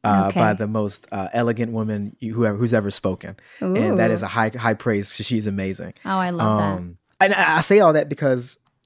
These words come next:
Speaker 1: I wouldn't have known anything about what she does or what she could help me with if I didn't embrace Max as a friend
Speaker 2: Mm-hmm.
Speaker 1: and a, and a great kid who, you know, I could possibly help out while he's out here in L A.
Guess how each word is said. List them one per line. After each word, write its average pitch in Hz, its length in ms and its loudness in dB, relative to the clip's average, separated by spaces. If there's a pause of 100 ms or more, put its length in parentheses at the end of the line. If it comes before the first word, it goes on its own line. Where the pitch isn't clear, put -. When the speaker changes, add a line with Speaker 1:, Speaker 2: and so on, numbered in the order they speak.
(300)
Speaker 1:
I 117 160 -4
wouldn't 135 480 -2
have 123 140 -4
known 120 340 -2
anything 117 360 -6
about 107 280 -4
what 101 120 -8
she - 160 -12
does 107 400 -4
or 104 60 -10
what 101 160 -12
she - 220 -10
could 104 180 -10
help 113 220 -8
me 117 120 -4
with 127 340 -4 (360)
if - 180 -10
I 107 160 -2
didn't 117 520 -4 (1160)
embrace 110 440 -6
Max - 460 -16 (180)
as 98 140 -12
a 87 80 -14
friend 98 480 0
Speaker 2:
Mm-hmm. - 120 -18
Speaker 1:
and 95 100 -8
a, 85 160 -14
and 98 100 -10
a 85 60 -14
great 101 300 -10
kid 107 320 -6
who, 95 400 -12
you 113 140 -8
know, 87 400 -12
I 101 120 -10
could 98 280 -10 (220)
possibly 101 540 -8
help 110 220 -6
out 135 200 0
while 104 120 -6
he's 107 160 -6
out 110 140 -2
here 110 100 -4
in 101 60 -6
L 120 120 -4
A. 165 100 -6